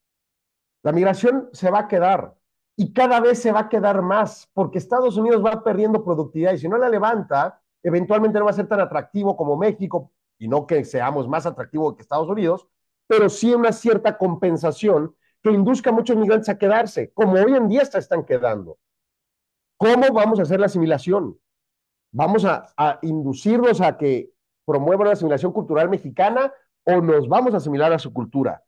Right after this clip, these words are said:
En Europa, muchos están hartos de esa asimilación. Y entonces el tema aquí, eh, eh, ¿tenemos capacidad de reacción? ¿En nuestro negocio y modelo de negocio tenemos capacidad de reacción?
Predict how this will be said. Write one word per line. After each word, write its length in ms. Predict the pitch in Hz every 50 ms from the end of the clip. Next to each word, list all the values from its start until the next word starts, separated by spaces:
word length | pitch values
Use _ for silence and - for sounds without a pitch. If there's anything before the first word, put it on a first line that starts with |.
| _ _ -
En 120 | 107 110
Europa, 640 | 110 110 120 147 170 165 - 247 277 302 277 - _ _ _ -
muchos 400 | 127 143 214 277 302 294 226 180
están 240 | 151 - 214 220
hartos 240 | 220 214 220 208 175
de 60 | 196
esa 100 | 175 185
asimilación. 680 | 175 139 147 131 127 123 120 120 202 247 277 220 113 - _ _ _ _ _ _ _ _ _ _ _ _ _ _ _ _ _ _ _ _ _ _ _ _ _ _ _ _ _ _ _ _ _ _ _ _ _ _ _ _ _ _ _ -
Y 80 | 120
entonces 320 | 120 - 143 135 156 185 185
el 160 | 165 127 127
tema 220 | 156 156 180 180
aquí, 540 | 180 - 160 180 202 220 220 220 - _ _ _ _ _ _ _ _ _ _ _ _
eh, 340 | - 156 139 110 104 - - -
eh, 840 | 110 139 131 127 120 117 113 110 107 104 101 98 90 76 57 - _ _ _ _ _ _ _ _ _ _ _ _ _ _ _ _ _ _ _ _ _ _ -
¿tenemos 300 | 131 113 113 165 208 214
capacidad 400 | 190 - - 131 - - 143 170
de 60 | 196
reacción? 540 | 196 156 - - 156 156 180 233 277 311 - _ _ -
¿En 220 | - 269 226 190
nuestro 340 | 180 170 147 143 - 147 139
negocio 460 | 135 131 123 120 175 247 247 254 262
y 20 | 226
modelo 200 | 185 180 208 233
de 60 | 214
negocio 240 | 185 196 220 185 160
tenemos 240 | 147 143 180 220 220
capacidad 360 | 180 - 151 131 117 165 196
de 60 | 220
reacción? 440 | 220 220 - 202 226 302 339 349